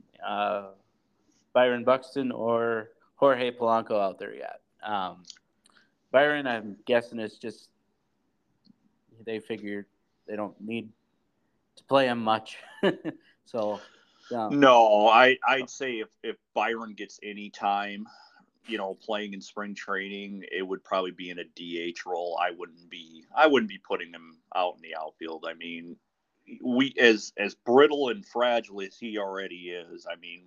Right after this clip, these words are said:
Speaker 2: why do we wanna, you know, risk, you know, throwing him, especially this early in spring training, throwing him out there in center field, you know, with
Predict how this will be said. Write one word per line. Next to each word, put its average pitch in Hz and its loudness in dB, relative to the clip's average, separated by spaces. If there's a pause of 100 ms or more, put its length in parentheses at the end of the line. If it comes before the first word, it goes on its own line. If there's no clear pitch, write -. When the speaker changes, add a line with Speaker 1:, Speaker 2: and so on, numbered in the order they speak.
(100)
Speaker 2:
why 95 -4
do 95 -14
we 92 -16
wanna, 90 -8 (840)
you 92 -12
know, 82 -10 (560)
risk, 104 -6 (220)
you 107 -10
know, 85 -10 (140)
throwing 98 -2
him, 87 -10 (560)
especially 107 2
this 117 6
early 87 -4
in 82 -20
spring 90 -6
training, 87 -8
throwing 104 -2
him 92 -6
out 95 0
there 87 -4 (120)
in 90 -20
center 90 -6
field, 90 -6 (180)
you 92 -20
know, 90 -10
with 95 -2